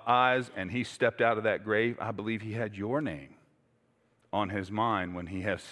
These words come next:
when he said, I have beat death for put your name in that space.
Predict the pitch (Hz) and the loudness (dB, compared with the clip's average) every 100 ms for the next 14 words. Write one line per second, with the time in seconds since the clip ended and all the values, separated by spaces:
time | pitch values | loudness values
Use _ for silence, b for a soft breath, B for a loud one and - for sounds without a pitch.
0 | - 113 117 110 - 110 95 B B B | -4 -2 -2 -2 2 2 2 B B B
1 | 101 123 104 92 90 80 - _ _ _ | 4 4 4 2 0 -4 -20 _ _ _
2 | - 165 147 - - - b b b 92 | 0 0 0 -2 -4 -4 b b b -10
3 | - 165 - - - - - b b b | 4 6 6 0 -10 -14 -20 b b b
4 | - - 180 190 143 110 98 - - b | -12 0 10 12 12 8 4 2 -6 b
5 | b b b b - 135 120 123 110 101 | b b b b -4 -2 2 2 2 -2
6 | 95 92 92 98 - 80 - | -4 -6 -8 -10 -12 -14 -14